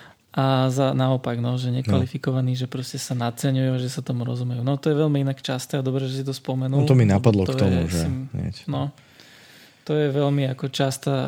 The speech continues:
Speaker 1: častá vec, ktorá sa akože aj v súvislosti s tým, s touto témou vyskytuje. Takže
Speaker 2: Mhm.
Speaker 1: dobre, že si povedal.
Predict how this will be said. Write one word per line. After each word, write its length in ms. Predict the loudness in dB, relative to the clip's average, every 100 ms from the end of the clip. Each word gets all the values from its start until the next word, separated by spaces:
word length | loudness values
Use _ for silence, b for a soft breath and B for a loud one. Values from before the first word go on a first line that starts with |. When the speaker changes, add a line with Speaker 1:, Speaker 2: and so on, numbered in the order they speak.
| -6 -12 -8
Speaker 1:
častá 560 | -4 -4 -4 -8 -4 -2 0 0
vec, 220 | 0 -2
ktorá 260 | -4 -4 -4
sa 240 | -4 -6
akože 300 | -8 -8 -6
aj 20 |
v 80 | -6
súvislosti 480 | -8 -8 -8 -10 -12
s 120 | -14
tým, 180 | -8 -6 -4 -6 -8
s 80 |
touto 320 | -10 -10 -8 -6
témou 320 | -4 -4 -6
vyskytuje. 480 | -8 -12 -14 -12 -6
Takže 220 | 0 2
Speaker 2:
Mhm. 140 | 2 2
Speaker 1:
dobre, 140 | 0
že 80 | -6
si 160 | -10 -8
povedal. 540 | -6 -4 -2 -2 -4